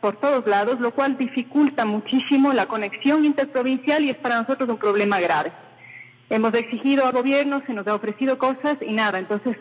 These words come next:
el gobierno que asuma tiene por ahí una tarea fuerte, tanto a nivel alcaldía como prefectura. El otro problema muy preocupante, sobre todo porque tenemos aquí al lado la cárcel de Turi, es el tema de la inseguridad.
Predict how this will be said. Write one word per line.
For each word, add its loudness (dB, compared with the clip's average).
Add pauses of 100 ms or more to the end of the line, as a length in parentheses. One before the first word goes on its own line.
(140)
el 0 (140)
gobierno 2
que -2
asuma 0
tiene 4
por 0
ahí 0
una 0
tarea 0 (460)
fuerte, -2
tanto -4
a -4
nivel -2
alcaldía 0
como 2
prefectura. 0
El 0
otro 0
problema 0 (680)
muy 0
preocupante, 0 (520)
sobre -2
todo 0
porque -4
tenemos -2
aquí 0
al 0
lado 0
la 0
cárcel -4
de -2
Turi, 2
es -4
el 0
tema 0
de 2
la 2
inseguridad. 2